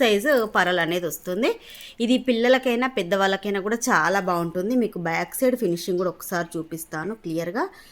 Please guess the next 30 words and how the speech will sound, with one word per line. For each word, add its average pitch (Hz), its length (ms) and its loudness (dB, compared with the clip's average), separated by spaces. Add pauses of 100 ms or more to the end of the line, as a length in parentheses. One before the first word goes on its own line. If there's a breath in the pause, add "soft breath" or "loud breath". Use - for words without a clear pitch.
(320 soft breath)
ఇదైతే 196 280 2 (140)
బయట 190 260 2
అయితే 220 160 4 (100)
థౌజండ్ 214 400 2
వరకు 190 220 -2
అయితే 196 180 -4
సేల్ 185 300 0
చేస్తున్నారండి. 180 680 0 (200)
మన 170 180 0
దగ్గర 180 240 0 (140)
బెస్ట్ - 360 -4
ఆఫర్ 208 300 0
ప్రైస్లో 202 400 0
ఇస్తున్నాను. 170 540 -2 (640 loud breath)
కావాలనుకున్న 185 640 2
వాళ్ళు 175 220 0
మాత్రం 170 240 -6 (100)
కొంచెం 196 300 -4
ఫాస్ట్గా 175 420 -2
బుక్ 170 180 -8
చేసుకోండి. 226 440 -4
Each 240 160 -4
one 226 160 -2
color 180 180 0
వచ్చేసి 208 280 -6 (120)
టెన్, 277 240 8
టెన్ 320 180 4
పీసెస్ 214 300 -4 (100)
మాత్రమే 196 500 0
తెప్పించాను. 160 640 -4